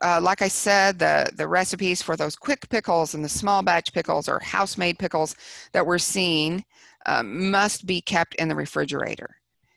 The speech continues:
If, if we try and set something out on the contain-, on the counter,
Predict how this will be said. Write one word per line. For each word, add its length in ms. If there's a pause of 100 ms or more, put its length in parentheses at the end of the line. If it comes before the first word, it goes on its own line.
(160)
If, 280 (160)
if 220
we 80
try 360
and 200
set 240
something 300
out 160
on 120
the 60
contain-, 460 (120)
on 140
the 80
counter, 420